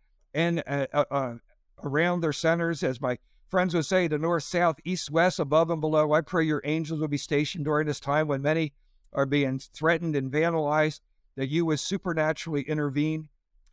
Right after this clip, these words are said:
And through what Jacob does in these websites, oh Lord, I pray your word would get out creatively, that you, by your spirit, would draw women across these websites, that they would call the numbers, that they would arrange visits,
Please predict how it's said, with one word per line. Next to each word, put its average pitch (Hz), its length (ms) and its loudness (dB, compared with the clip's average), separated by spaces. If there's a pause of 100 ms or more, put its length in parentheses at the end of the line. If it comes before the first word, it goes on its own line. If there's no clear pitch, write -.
(120)
And 165 120 0
through 226 140 -2
what 214 140 0
Jacob 180 380 0
does 117 280 -2
in 147 80 2
these 151 160 0
websites, 143 640 0
oh 135 80 -4
Lord, 156 240 -2
I 170 120 2
pray 185 260 -2
your 165 220 0
word 156 380 -2
would 143 160 -4
get 135 140 0
out 131 240 -4 (320)
creatively, 185 840 -2 (320)
that 151 160 0
you, 185 300 0
by 143 160 4
your 151 140 2
spirit, 185 420 -2
would 151 120 0
draw 165 280 2
women 147 380 0
across 170 560 -2
these 170 220 -2
websites, 143 580 0
that 135 100 -4
they 151 100 2
would 143 180 -4
call 196 340 2
the 202 120 -2
numbers, 156 380 0
that 123 120 -4
they 151 100 2
would 151 160 -2
arrange 160 480 -2
visits, 139 420 -2